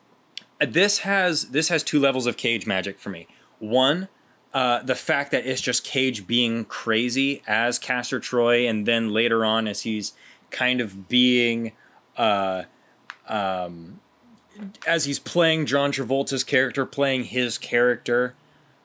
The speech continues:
uh, there's, you get to see, like, him trying to be this crazy Castor Troy.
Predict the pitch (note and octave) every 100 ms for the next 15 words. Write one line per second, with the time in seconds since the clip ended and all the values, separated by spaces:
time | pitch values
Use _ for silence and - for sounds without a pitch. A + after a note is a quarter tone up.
0 | _ _ B2+ A2+ G#2 G2+ G2 G2 A#2+ G#2+
1 | A#2+ A2 - D3 D3 C#3+ C3+ C3+ - A2+
2 | - B2 A#2 G#2+ - B2 - A2 G#2 G#2+
3 | B2+ A2 B2 A2+ A2+ - - B2 A#2+ B2
4 | B2+ A#2+ B2+ - B2 B2